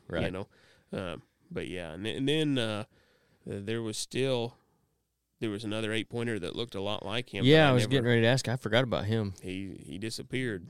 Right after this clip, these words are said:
Speaker 1: Really?
Speaker 2: Thank the Lord. He's
Speaker 1: Yeah,
Speaker 2: gone. <laughs>
Speaker 1: yeah.
Speaker 2: Keep him out of there.
Speaker 1: Uh-huh.
Speaker 2: But, yeah, I never got any pictures of him after,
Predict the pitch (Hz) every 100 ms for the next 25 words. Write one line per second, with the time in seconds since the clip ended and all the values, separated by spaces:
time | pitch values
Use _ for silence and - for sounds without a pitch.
0 | - - 101 87 98 - 95 - 123 156
1 | 131 104 107 113 131 143 110 92 - 104
2 | 107 110 107 - - - - - 135 -
3 | 127 117 120 113 101 101 - 98 98 113
4 | 120 117 104 113 117 113 107 110 117 -
5 | 120 - 98 107 117 113 101 98 - 104
6 | 101